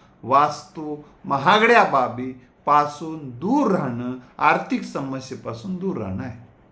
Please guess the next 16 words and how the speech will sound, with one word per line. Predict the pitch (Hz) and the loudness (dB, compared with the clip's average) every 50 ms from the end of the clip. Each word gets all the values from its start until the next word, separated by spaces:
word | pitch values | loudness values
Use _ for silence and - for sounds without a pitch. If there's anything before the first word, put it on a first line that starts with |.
| _ _ _ _ _ _ _ _ _ _ _ _ _ _ _ _ _ _ - - _ - | _ _ _ _ _ _ _ _ _ _ _ _ _ _ _ _ _ _ -20 -18 _ -2
आता | 147 147 208 202 | 0 0 2 2
मग | 208 208 190 | 2 2 2
घेऊ | 170 190 220 240 | 4 4 4 4
नये | 233 233 226 | 4 2 2
का? | - 226 220 220 | 2 2 2 2
हां, | 220 285 311 311 - - | 2 0 -2 -2 -4 -4
तुमचं | 269 269 - - 285 | -8 -8 -8 -8 -8
उत्पन्न | 285 - - - 294 285 285 | -10 -10 -10 -6 -4 -2 0
वाढल्यावर | 277 277 277 262 269 254 226 | 0 0 0 0 -2 -2 -2
घ्या | 254 269 277 | -4 -2 -2
ना | 262 247 | -2 -2
बापू, | 185 151 127 - - 127 - - - - - | -2 -4 -4 -6 -8 -12 -14 -14 -18 -12 -6
विमान | 196 233 269 302 294 262 233 - | -2 -2 2 2 2 0 0 -2
खरेदी | 156 131 127 110 110 | 0 0 0 0 -2
करा | 98 110 110 101 101 | -4 -2 -2 -2 -2
की, | 98 - - - - | -4 -6 -12 -14 -14